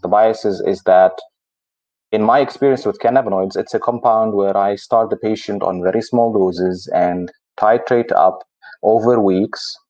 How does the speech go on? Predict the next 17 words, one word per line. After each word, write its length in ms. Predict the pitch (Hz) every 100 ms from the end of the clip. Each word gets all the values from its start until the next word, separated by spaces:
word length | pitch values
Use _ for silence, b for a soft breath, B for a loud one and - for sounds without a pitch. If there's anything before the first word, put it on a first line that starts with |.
| _ _ -
and 180 | 98 101
then 140 | 98
slowly 440 | - 104 107 120
add 200 | - 120
the 100 | 113 -
T 60 | 117
H 140 | 113
C 200 | - 120
component 720 | 110 117 113 104 95 98 101 - B B B -
to 360 | 104 101 98 - - _ _ -
address 320 | 98 107 -
the 120 | 156
affective 460 | - - 131 - 95 - -
mood. 320 | 95 92 90
So, 340 | - 107 104 104 B B B - -
uh, 120 | 69 427 - _ _ _ _ _ - - -
this 560 | 107 127 - - -